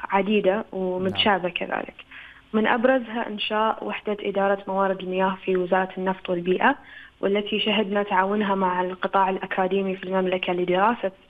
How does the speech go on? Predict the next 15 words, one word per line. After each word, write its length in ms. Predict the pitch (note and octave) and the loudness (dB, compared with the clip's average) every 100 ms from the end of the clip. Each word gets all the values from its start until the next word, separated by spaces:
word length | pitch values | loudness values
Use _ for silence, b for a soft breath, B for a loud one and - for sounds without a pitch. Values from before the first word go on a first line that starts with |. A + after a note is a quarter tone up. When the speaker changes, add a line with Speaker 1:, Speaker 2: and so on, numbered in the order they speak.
| - | -2
Speaker 1:
آثار 280 | F3+ F#3+ F#3+ | 0 0 -2
تغير 360 | G3 F#3 F3+ | -2 -2 0
المناخ 400 | F3+ F3+ F3 - | 0 0 0 0
على 100 | E3+ | -4
المياه، 340 | E3 D#3+ G#3 B3+ B B B B - | -2 2 2 2 B B B B -2
بالإضافة 520 | G3+ G#3 B3+ C4 B3+ | 2 4 2 0 -2
إلى 180 | G3+ G3 | 0 0
دورها 280 | G#3 G3+ F#3+ | 0 0 -2
البارز 360 | F#3 F#3 F#3 | 0 0 0
في 280 | F#3 F#3+ F#3 | -2 -2 -2
بناء 300 | F3+ F#3+ F#3 | 0 0 0
القدرات، 500 | F#3 F#3 F3 F3+ F3+ - - F3+ | -2 -4 2 2 0 -6 -8 -4
آه، 300 | E3+ E3+ - - | 0 -2 -4 -2
في 220 | F#3 F3+ | 0 2
إدارة 280 | F#3 G3 | 2 0